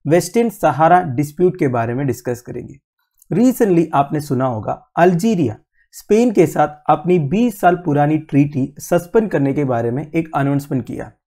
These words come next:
तो ऐसा क्या हुआ अल्जीरिया और स्पेन के बीच में, ये समझने के लिए पूरा वेस्टर्न सहारा डिस्प्यूट समझना जरूरी है दोस्तों। तो चलिए शुरू करते हैं। वैसे दोस्तों, दो हज़ार दो में स्पेन और अल्जीरिया के बीच में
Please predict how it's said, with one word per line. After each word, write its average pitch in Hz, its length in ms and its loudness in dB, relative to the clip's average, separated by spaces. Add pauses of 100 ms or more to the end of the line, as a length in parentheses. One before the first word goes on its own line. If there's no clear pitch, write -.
(580)
तो 240 60 8
ऐसा 247 240 2
क्या 185 260 4
हुआ 143 240 2 (120)
अल्जीरिया 147 420 0
और 147 180 -2
स्पेन 135 340 -2
के 127 120 -6
बीच 110 300 -8
में, 120 120 -14 (300)
ये 262 160 4
समझने 170 440 2
के 165 140 2
लिए 123 240 0 (160)
पूरा 226 260 4
वेस्टर्न 175 420 0
सहारा 151 380 0
डिस्प्यूट 143 480 0
समझना 120 420 -6
जरूरी 117 340 -4
है 104 60 -4
दोस्तों। - 340 -14 (380)
तो 226 80 4
चलिए 165 420 4
शुरू 175 260 2
करते 120 300 -6
हैं। 110 200 -16 (380)
वैसे 196 240 2
दोस्तों, 226 340 0 (140)
दो 190 240 6
हज़ार 185 360 0
दो 165 320 4
में 151 280 -2
स्पेन 190 480 2
और 175 200 0
अल्जीरिया 151 380 4
के 175 160 2
बीच 143 340 2
में 120 120 -8